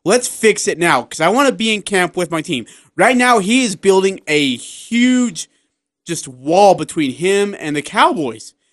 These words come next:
Cowboys are sitting there saying, "Man, you're not here to help us out and get ready for camp for the season. We don't want you here in the first place." You all know the Antonio Brown situation, uh, or the Earl,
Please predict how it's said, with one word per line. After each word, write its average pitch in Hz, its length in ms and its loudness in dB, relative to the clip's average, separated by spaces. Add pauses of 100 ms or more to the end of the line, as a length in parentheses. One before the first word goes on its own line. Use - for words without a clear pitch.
(140)
Cowboys 269 400 2
are 180 40 -6
sitting 208 180 -2
there 185 40 0
saying, 180 240 -2
"Man, 233 180 0
you're 190 80 -2
not 220 180 -2
here 196 160 -2
to 208 80 -2
help 202 200 0
us 185 160 -6
out 233 100 0
and 208 80 -8
get 196 100 -2
ready 185 140 -2
for 156 120 -10
camp 262 300 -6
for 185 100 -12
the 139 80 -10
season. 143 420 -4 (720)
We 220 100 -4
don't 247 140 -2
want 180 220 0
you 170 60 -6
here 175 120 0
in 170 80 2
the 160 60 -4
first 254 340 -6
place." 120 300 -4
You 160 220 0
all 175 120 4
know 175 140 0
the 160 160 0
Antonio 160 400 -4
Brown 180 300 0
situation, 120 840 -8 (540)
uh, 143 500 4
or 160 300 0
the 143 960 0
Earl, 170 720 0